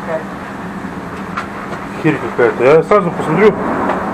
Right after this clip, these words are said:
Speaker 2: по лепёшкам они какие-то жёлтого цвета, они такие не должны быть.
Speaker 1: Я не знаю, что они такое делают. Они туда добавляют такую,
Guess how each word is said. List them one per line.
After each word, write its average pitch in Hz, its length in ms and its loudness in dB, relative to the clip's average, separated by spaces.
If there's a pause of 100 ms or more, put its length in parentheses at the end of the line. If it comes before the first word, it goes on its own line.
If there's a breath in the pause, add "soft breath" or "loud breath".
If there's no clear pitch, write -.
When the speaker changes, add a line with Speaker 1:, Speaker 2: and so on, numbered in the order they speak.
(300)
Speaker 2:
по 180 80 10
лепёшкам 190 580 2
они 147 80 4
какие-то 156 240 2
жёлтого 139 400 6
цвета, 139 300 4
они 120 80 0
такие 147 220 -4
не 147 100 4
должны 156 340 4
быть. 104 140 -2 (840)
Speaker 1:
Я 185 100 0
не 220 200 -2
знаю, 233 260 4
что 226 120 -4
они 196 140 -2
такое 185 440 2 (1160)
делают. 202 360 4 (840)
Они 208 120 -6
туда 190 280 4
добавляют 180 640 2
такую, 170 300 -8